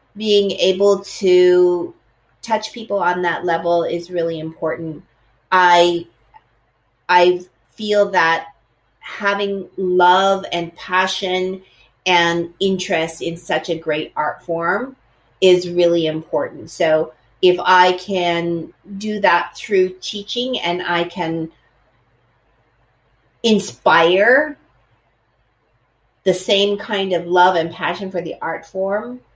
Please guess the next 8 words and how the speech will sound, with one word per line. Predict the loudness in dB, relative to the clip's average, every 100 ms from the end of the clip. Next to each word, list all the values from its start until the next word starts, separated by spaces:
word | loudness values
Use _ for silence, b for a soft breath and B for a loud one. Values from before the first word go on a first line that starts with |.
| _ _ _ -2
in | 0
a | 0
student, | -4 -2 0 2 0 -2 -12 _ _ _ _ _ _ -20 _
that's | -2 2 2 0
part | -6 -2 0 -2 -8 _ _ _ -4
of | -4 -2
the | -2
legacy. | 0 -2 -6 -6 -10 -10